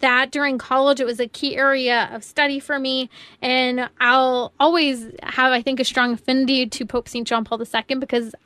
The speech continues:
I want, went to John Paul the Great Catholic University. That's where I met my husband.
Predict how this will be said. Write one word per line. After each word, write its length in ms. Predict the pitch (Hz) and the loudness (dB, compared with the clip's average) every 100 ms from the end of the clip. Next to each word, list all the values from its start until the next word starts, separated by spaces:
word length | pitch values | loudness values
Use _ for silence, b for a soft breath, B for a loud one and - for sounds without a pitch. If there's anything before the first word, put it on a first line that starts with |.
| - | -8
I 80 | 226 | -6
want, 260 | 220 - _ | -6 -8 _
went 300 | 240 247 302 | -2 -2 -2
to 180 | - - | -10 -4
John 240 | 247 240 220 | 0 0 0
Paul 180 | 214 | -2
the 80 | 220 | -4
Great 240 | 214 202 - | -6 -10 -6
Catholic 400 | 208 - 220 226 | -8 -6 -12 -10
University. 720 | 214 208 190 - 233 247 269 B B B | -10 -10 -14 -12 -10 -10 -12 B B B
That's 180 | 269 254 | -2 2
where 140 | 277 277 | 4 4
I 100 | 277 | 4
met 200 | 262 254 | 0 0
my 140 | 240 | -2
husband. 680 | 226 269 262 - 254 254 | 2 0 0 0 -2 0